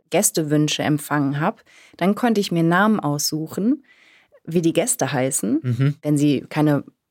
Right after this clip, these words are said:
Speaker 1: fortlaufende Geschichte haben. Und dann habe ich mich natürlich auch an meinem Umfeld bedient und habe dann hier meine Freundin reingepackt
Speaker 2: Hast du
Speaker 1: und,
Speaker 2: da Leute eingebaut?
Speaker 1: und da mal die Omi. Ja, ja.
Speaker 2: Ah, verstehe.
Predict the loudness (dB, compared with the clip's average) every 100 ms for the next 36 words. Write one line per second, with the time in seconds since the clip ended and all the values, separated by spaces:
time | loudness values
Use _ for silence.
0 | -10 -2 -2 0 0 0 0 0 -2 -2
1 | -2 -2 -2 _ -6 0 2 2 0 0
2 | 0 0 0 -2 -4 -2 -2 -4 -4 -4
3 | -2 -2 -2 0 2 2 0 -4 -4 -6
4 | -6 -10 -8 -6 -6 -4 0 0 2 2
5 | 2 -2 -10 -20 -10 -2 2 4 2 0
6 | 2 4 4 2 0 -6 -20 -2 0 2
7 | 0 -4 0 0 2 2 2 2 2 2
8 | 2 2 2 2 4 4 4 2 0 0
9 | 2 4 4 4 0 -2 0 2 0 -4
10 | -10 _ _ _ -4 0 2 2 0 -4
11 | -2 -2 -2 -6